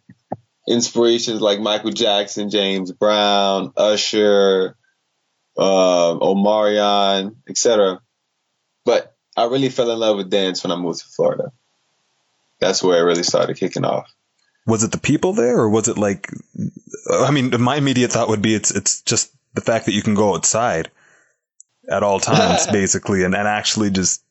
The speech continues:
Speaker 2: do your thing instead of waiting till it stops raining or snowing?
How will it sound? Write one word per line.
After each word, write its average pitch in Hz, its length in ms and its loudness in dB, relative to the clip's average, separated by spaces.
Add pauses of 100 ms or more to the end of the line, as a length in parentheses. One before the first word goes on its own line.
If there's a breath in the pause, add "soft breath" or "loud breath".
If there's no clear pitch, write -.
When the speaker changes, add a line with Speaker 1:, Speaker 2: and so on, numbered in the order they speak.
Speaker 2:
do 104 220 0
your 98 160 2
thing 117 260 0
instead 95 300 0
of 90 140 -2 (580 soft breath)
waiting 104 460 0
till 104 180 0
it 92 40 0
stops 98 340 0
raining 101 340 0
or 87 100 0
snowing? 101 500 -2